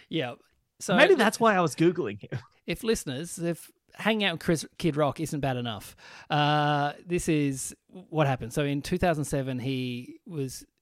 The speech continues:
Speaker 1: convicted of, uh, being a sex offender.
Speaker 2: Oh.
Speaker 1: So, yeah. So he had to, <sighs> he was allowed to travel because of his job, he said. Um, he was in town for a performance.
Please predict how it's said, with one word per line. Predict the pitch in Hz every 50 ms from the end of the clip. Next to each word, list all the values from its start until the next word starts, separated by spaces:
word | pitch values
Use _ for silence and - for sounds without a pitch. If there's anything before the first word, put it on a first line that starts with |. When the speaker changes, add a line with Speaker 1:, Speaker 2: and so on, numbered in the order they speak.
| _ _ -
Speaker 1:
convicted | - 160 165 175 - 185 160
of, | 156 147 139 143 _ - -
uh, | - 135 135
being | 123 139 135 131
a |
sex | - - 185 - - -
offender. | - 120 101 90 76 - - _ _ _ _ _ - - - - - - _ _ _ _ _ _ _ -
Speaker 2:
Oh. | 160 196
Speaker 1:
So, | 262 311 262 160 165 165 156 151 - - _ _ _
yeah. | - 160 147 123 - - _ _ _ _ _ - - _ _ _ _ _
So | - - 180 165 160 160
he | 160 143 180 175 170 180 170
had | 156 190 269 254
to, | - 262 254 - _ - - - - - - - - - _ _ _
<sighs> | _ _ _ _ _ _ _ _ _ _ _ _ _
he | - 202
was | 208 202
allowed | 196 202 208 247
to | 262 220
travel | - - - 151 143 147 196 247 240
because | - 190 - - 156 135
of | 147 135
his | 147 135 120
job, | - - 127 117 117 147 165 - - - - - _ _
he | - 156
said. | 139 - 147 139 175 277 - - - _ _ _ _ _ _ _ - -
Um, | 156 156 156 151 156 156 156 156 156 156 - _ -
he | 165 160
was | 160 190
in | 226 214
town | 202 190 180 180 170
for | - 175
a | 147
performance. | - 135 - - 147 135 135 135 135 135 131 - - - - - - - 156